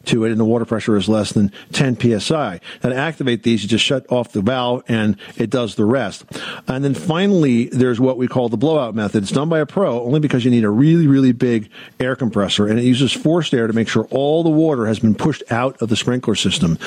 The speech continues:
Uh, that, I think, is the best way to go. If it's part of your regular sprinkler system service, great.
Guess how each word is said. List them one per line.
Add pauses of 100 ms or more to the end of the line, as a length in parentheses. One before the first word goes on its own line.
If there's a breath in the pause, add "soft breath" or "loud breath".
(280 loud breath)
Uh,
that,
I
think,
is
the
best
way
to
go. (240 loud breath)
If
it's
part
of
your
regular
sprinkler
system
service, (260 loud breath)
great.